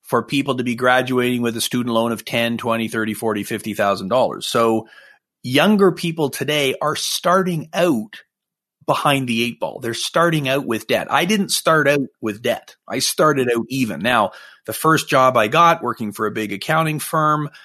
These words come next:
you know, I made twenty thousand bucks a year, but I didn't have any debt. Living costs were a lot less. I didn't have to, to, uh,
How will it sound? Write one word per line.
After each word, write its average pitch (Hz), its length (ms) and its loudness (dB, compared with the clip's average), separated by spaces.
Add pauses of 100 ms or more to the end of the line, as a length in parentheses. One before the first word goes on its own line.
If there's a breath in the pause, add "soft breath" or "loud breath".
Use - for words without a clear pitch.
(140 loud breath)
you - 160 -16
know, 62 80 -8
I 104 140 0
made 107 260 -2
twenty 123 280 -2
thousand 110 420 0
bucks 101 240 -2
a 101 60 -6
year, 156 480 2 (260 soft breath)
but 113 400 2
I 120 120 2
didn't 131 200 -2
have 110 180 -2
any 104 220 -2
debt. 139 340 0
Living 120 280 -6
costs 107 340 0
were 110 80 -4
a 101 60 -2
lot 104 240 0
less. 127 320 2
I 113 80 2
didn't 110 200 -4
have 104 240 -6
to, 98 340 -4 (260)
to, 98 400 -2
uh, 92 200 4